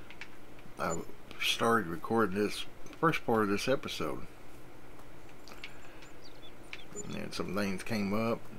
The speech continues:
I had to do a fire inspection. We had a couple of fires in real life, and, uh, yeah, um, let's see if I can go back to maybe if I finish this,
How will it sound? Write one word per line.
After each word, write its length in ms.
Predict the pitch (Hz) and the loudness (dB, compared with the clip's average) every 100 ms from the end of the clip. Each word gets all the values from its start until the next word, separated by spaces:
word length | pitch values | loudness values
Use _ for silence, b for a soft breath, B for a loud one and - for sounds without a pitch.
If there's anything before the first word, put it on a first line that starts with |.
| - | -4
I 40 | |
had 180 | 113 95 | -2 -2
to 160 | - 98 | 0 2
do 100 | 92 | 2
a 80 | 90 | 2
fire 340 | 113 117 117 | 4 4 4
inspection. 680 | 104 - 117 104 - 120 104 | 2 2 2 2 0 0 0
We 120 | 90 | 0
had 240 | 98 104 | 0 0
a 40 | 107 | 0
couple 340 | 123 110 107 | 0 2 0
of 80 | 101 | 2
fires 580 | 110 107 110 110 110 104 - - B B B | 2 2 4 4 2 0 -2 -4 B B B
in 160 | - 90 | -2 4
real 180 | 101 92 | 4 6
life, 440 | 90 95 104 - | 4 2 0 -2
and, 200 | - 90 | -4 -2
uh, 360 | 95 92 90 82 - - - B B B B B - - | 0 0 -2 -2 -4 -6 -6 B B B B B -8 -6
yeah, 200 | - - | -4 -2
um, 520 | - - 90 92 92 95 B B B B B - - - - B B B B - | -2 -2 -2 0 -2 -4 B B B B B -6 -6 -6 -6 B B B B -4
let's 140 | 113 | -2
see 80 | - | 0
if 100 | 120 | 2
I 60 | 120 | 2
can 80 | 107 | 2
go 180 | 117 | 2
back 320 | 107 120 117 - | 4 4 4 2
to 440 | 123 120 117 110 B B - - - - - - - - B B B B - - - - - - - - - - - - - - - - - - - - - - - - - - - - - - | 2 2 2 0 B B -6 -6 -6 -8 -8 -8 -8 -8 B B B B -8 -6 -6 -8 -8 -8 -8 -6 -4 -4 -6 -6 -2 -2 -2 -6 -6 -6 -6 -4 -4 -4 -6 -6 -4 -4 -4 -6 -6 -4
maybe 920 | 80 80 92 92 107 123 143 135 131 | -2 0 2 4 6 6 6 6 6
if 160 | 120 120 | 4 4
I 100 | 117 | 2
finish 440 | - 127 120 - | 2 2 2 4
this, 560 | 143 127 113 - - | 4 4 2 0 -2